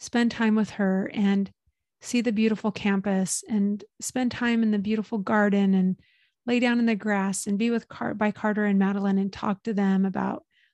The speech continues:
life and the future. And we're so blessed on this earth, and there's a time and a season for everything.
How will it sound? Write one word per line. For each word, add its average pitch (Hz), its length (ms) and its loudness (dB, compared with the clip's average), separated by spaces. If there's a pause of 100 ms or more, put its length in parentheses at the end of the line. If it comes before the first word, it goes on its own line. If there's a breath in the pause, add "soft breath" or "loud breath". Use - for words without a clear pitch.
(160)
life 208 520 0
and 190 180 0
the 190 60 -2
future. 202 760 -2
And 196 420 2 (880)
we're 233 120 4
so 269 240 -2
blessed 208 480 2
on 208 140 2
this 208 180 0
earth, 214 480 -4 (180)
and 214 360 2
there's 208 220 0
a 202 40 -2
time 247 300 -2
and 269 120 4
a - 40 0
season 240 340 -2
for - 140 -10
everything. 202 560 0